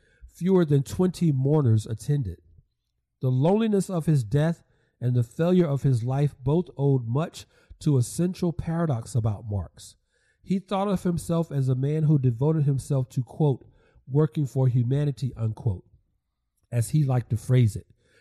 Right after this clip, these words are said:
comparing himself indiv-, in-, invidiously with, quote, "so-called practical men" who busied themselves with career and family. But whatever his devotion to humanity in general,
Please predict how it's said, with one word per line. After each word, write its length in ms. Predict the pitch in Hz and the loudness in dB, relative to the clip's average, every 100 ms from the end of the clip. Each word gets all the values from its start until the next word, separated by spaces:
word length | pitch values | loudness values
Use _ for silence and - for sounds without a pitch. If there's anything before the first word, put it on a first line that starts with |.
| _ | _
comparing 460 | - 147 196 202 185 | -4 -2 -2 -2 0
himself 560 | 165 147 - 151 143 - _ _ - | 0 0 0 2 2 0 _ _ -6
indiv-, 320 | 160 156 160 - | -2 0 -2 -4
in-, 180 | 175 165 _ _ - | -6 -6 _ _ -2
invidiously 960 | 151 120 170 196 151 123 120 117 117 - _ - | 0 2 2 4 4 2 2 0 0 -4 _ -2
with, 240 | 131 - | -2 -2
quote, 420 | - 156 139 - - | 0 2 2 -2 -10
"so-called 680 | - 170 - 156 143 - | -2 -2 0 2 0 -2
practical 640 | - 165 165 - 147 131 123 | -8 -6 -8 -6 -4 2 2
men" 420 | 127 139 87 78 _ _ _ _ | 4 2 0 -8 _ _ _ _
who 160 | 160 147 | 0 0
busied 500 | 104 175 190 175 143 | 2 2 2 -2 0
themselves 580 | 135 123 147 139 135 123 | -2 0 -2 0 0 0
with 200 | 127 - | -2 -2
career 380 | 135 123 139 | 0 4 2
and 240 | 135 113 113 | 2 -4 -6
family. 500 | 143 139 110 80 - _ _ _ _ - - | -4 -4 -4 -10 -18 _ _ _ _ -20 -6
But 120 | 131 120 | -2 2
whatever 420 | 120 139 202 196 | 2 0 -2 0
his 200 | 180 147 | 0 0
devotion 560 | 139 123 147 160 151 127 | 0 0 0 0 -2 -4
to 120 | 127 | -4
humanity 680 | 110 110 127 147 143 143 117 | -2 -2 -2 -4 -6 -8 -8
in 140 | 110 | -8
general, 540 | 104 151 185 190 185 | -4 -4 -2 -2 -4